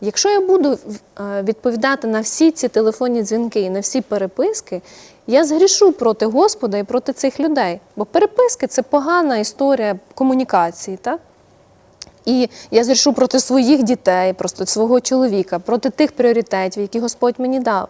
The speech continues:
Тому кордони також корисні для тої людини. Їй треба навчитися чекати, да? Розуміти, що є якісь обмеження. Тому, коли я ставлю кордони, я маю собі задати питання, чому я цих-,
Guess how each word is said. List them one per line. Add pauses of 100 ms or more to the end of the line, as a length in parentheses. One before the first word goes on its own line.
(400)
Тому
кордони (380)
також
корисні
для
тої
людини. (360)
Їй
треба (220)
навчитися
чекати, (140)
да? (360)
Розуміти,
що
є
якісь
обмеження. (460)
Тому,
коли
я
ставлю
кордони,
я
маю
собі
задати
питання,
чому
я
цих-,